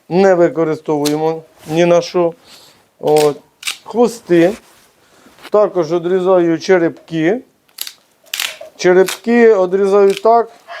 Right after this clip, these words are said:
як для рідної тещі. Як колись там я знімав відео і мені казали: «Боже, ти так голову обрізав, що ж на тій голові, що ж там тьощі юшку варить?» Ну,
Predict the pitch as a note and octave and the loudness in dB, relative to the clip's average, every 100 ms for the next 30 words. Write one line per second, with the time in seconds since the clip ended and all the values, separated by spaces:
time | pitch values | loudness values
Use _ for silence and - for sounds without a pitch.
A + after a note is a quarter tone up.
0 | - _ _ _ D#3 F3 F3+ G3 A3 F#3+ | -20 _ _ _ -2 -2 2 2 0 0
1 | G#3 G3 G3+ F3+ D3 - - C3 B2+ C#3+ | 0 0 2 2 2 -6 -14 -8 -4 -4
2 | D3+ F3+ F3 F3 F3 E3+ D#3+ E3+ F3 E3+ | 0 0 0 0 -2 0 -2 0 0 0
3 | G#3 F3 E3 D3+ D#3 D#3 D#3 D#3 D#3 D3 | 0 0 0 0 -4 -2 0 0 0 -2
4 | C3+ _ _ _ _ E3+ B3 A3 G#3 G#3 | -6 _ _ _ _ 0 2 2 0 0
5 | A3 G3+ A3+ A#3 A3+ A3+ A3 G#3 B3 A3 | 0 0 -2 0 2 2 2 -2 -4 0
6 | G#3+ F#3+ A3 G#3 G#3 A3 G#3 G#3+ G#3+ G#3+ | 0 0 -6 -4 -6 -6 -2 0 0 -4
7 | A3+ G#3 A3 - G#3+ G3+ G#3+ G3+ G3+ G3+ | -8 -4 -4 -2 -4 -2 -6 -6 -8 -6
8 | F#3 - D3+ C#3+ B2+ B2+ G3 F#3+ | -4 -4 -2 0 0 0 0 -2